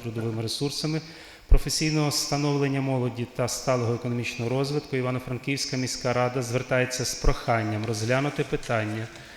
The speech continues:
щодо передачі в комунальну власність Івано-Франківській міській територіальній громади восьми закладів професійної, професійно-технічної освіти, розташованих на нашій території, а саме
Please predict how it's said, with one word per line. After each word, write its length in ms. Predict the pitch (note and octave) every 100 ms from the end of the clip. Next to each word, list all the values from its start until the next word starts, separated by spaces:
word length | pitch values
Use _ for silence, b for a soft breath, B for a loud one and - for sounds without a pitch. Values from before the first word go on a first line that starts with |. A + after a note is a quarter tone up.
| B B
щодо 380 | - - D3+ D#3
передачі 580 | D3+ D3+ C3 B2 - A#2+
в 40 | -
комунальну 440 | A#2+ B2 C#3 D3
власність 640 | C3+ B2 A#2 - A#2 - A#2+
Івано-Франківській 840 | A#2+ A#2 B2 A2+ C#3 C#3+ - C#3
міській 380 | B2+ B2 - C3+
територіальній 580 | - B2+ - C3 C#3 C3
громади 580 | A#2 B2+ A#2 A2 A2+ B2 G#2
восьми 460 | C3+ - B2+ B2 B2
закладів 560 | A#2 B2 - C#3 C#3
професійної, 760 | - B2 - - - A2 B2 C#3
професійно-технічної 1120 | B2 - A#2+ - A#2+ A#2 A#2 - A#2+ - A2+
освіти, 440 | G#2 B2+ C3+ F3+ E3+ B B B B B - - -
розташованих 960 | C#3+ - C3+ - - C#3 D#3+ D#3+ D#3
на 100 | B2+
нашій 360 | A#2+ C3 C3 C3+
території, 720 | - C3 B2+ - A#2 G#2 A2
а 120 | - C#3+
саме 420 | - C3+ A2+